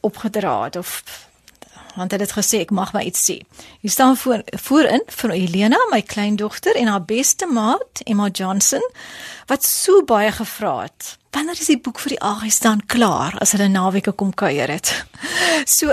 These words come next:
eintlik is dit, en hulle is in g-, graad drie, hierdie kleindogter van my en haar maatjie. Uh, maar ek dink vir enigiemand anders, vir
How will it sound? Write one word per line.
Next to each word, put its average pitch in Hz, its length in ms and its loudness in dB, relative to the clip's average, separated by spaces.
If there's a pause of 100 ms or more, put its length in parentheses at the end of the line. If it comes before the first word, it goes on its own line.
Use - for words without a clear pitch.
eintlik 392 340 2
is 339 100 2
dit, 311 240 -2
en 254 100 4
hulle 269 300 4
is 311 140 0
in 302 100 -2
g-, 277 240 -10
graad 254 340 2
drie, 254 340 -2
hierdie 208 240 -4 (420)
kleindogter 190 440 2
van 190 120 0
my 190 100 0
en 180 120 -2
haar 165 140 0
maatjie. 143 460 -4 (100)
Uh, 254 280 2
maar 233 260 4
ek 311 200 0
dink 403 260 -4
vir - 220 -6
enigiemand 392 560 -2
anders, 294 420 2
vir 285 140 -2